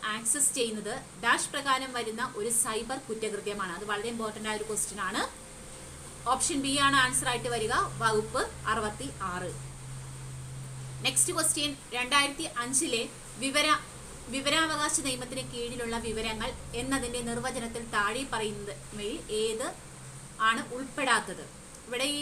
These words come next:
വിവര-, വിവരാവകാശ നിയമം എന്ന നിലവിൽ വന്നതെന്നുള്ളൊരു ചോദ്യം ഒന്ന് ഓർത്തിരിക്കുന്നത് നന്നായിരിക്കും. ഓപ്ഷൻ സി ആണ് പ്രോസസ് സമയത്ത് നോട്ടിങ്ങുകൾ ഫയൽ ചെയ്യുക. ഓപ്ഷൻ സി ആണ് അതിൻ്റെ ആൻസർ ആയിട്ട് വരുന്നത്.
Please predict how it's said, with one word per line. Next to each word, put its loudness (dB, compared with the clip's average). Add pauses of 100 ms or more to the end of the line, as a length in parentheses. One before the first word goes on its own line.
വിവര-, -4 (140)
വിവരാവകാശ 4 (120)
നിയമം 0 (240)
എന്ന -4 (100)
നിലവിൽ -2
വന്നതെന്നുള്ളൊരു -2
ചോദ്യം -2 (580)
ഒന്ന് -2 (160)
ഓർത്തിരിക്കുന്നത് -2
നന്നായിരിക്കും. -2 (1300)
ഓപ്ഷൻ 2 (100)
സി 4 (140)
ആണ് 2 (160)
പ്രോസസ് 4
സമയത്ത് 2 (260)
നോട്ടിങ്ങുകൾ -2 (180)
ഫയൽ 2 (100)
ചെയ്യുക. 0 (140)
ഓപ്ഷൻ -4 (120)
സി -4 (220)
ആണ് -2 (100)
അതിൻ്റെ -2
ആൻസർ 0
ആയിട്ട് -2 (440)
വരുന്നത്. -4